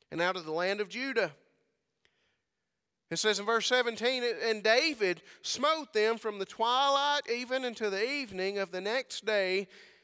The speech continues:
and there escaped not a man of them, save four hundred young men which rode upon camels and fled." Verse eighteen, this is very important. It says, "And David recovered all that the Amalekites had carried away,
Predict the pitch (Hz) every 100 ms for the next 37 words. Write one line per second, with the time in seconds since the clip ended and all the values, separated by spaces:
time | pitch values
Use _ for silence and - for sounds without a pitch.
0 | - 196 214 226 214 - 233 220 220 254
1 | 269 247 233 220 208 180 202 202 - 214
2 | 214 220 247 220 233 233 214 240 254 233
3 | 202 185 190 - 208 214 202 208 208 214
4 | 214 185 185 180 185 - 196 190 165 143
5 | 135 _ _ _ _ _ _ _ _ _
6 | _ _ _ _ _ _ 165 202 202 226
7 | 226 214 226 226 220 208 170 208 247 269
8 | 233 240 233 214 - - 214 226 233 220
9 | 220 214 208 233 320 277 190 185 202 -
10 | - 190 196 202 214 254 262 277 277 220
11 | _ _ - 226 208 175 175 165 180 180
12 | 170 160 208 233 240 233 233 240 240 196
13 | 156 - 190 202 202 190 170 151 139 143